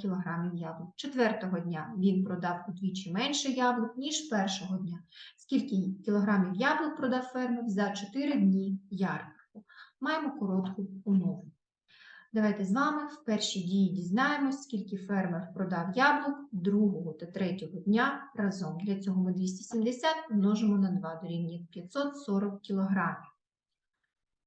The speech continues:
У другій дії ми з вами дізнаємося,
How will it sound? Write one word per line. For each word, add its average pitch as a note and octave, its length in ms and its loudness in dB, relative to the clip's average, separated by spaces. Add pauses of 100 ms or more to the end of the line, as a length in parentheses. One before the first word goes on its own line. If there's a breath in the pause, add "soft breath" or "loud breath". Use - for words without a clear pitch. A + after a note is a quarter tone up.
У G#3 80 4
другій F#3+ 360 2
дії C4+ 500 0
ми G#3+ 180 6
з F#3 120 -2
вами G3 520 2 (100)
дізнаємося, G3 960 -2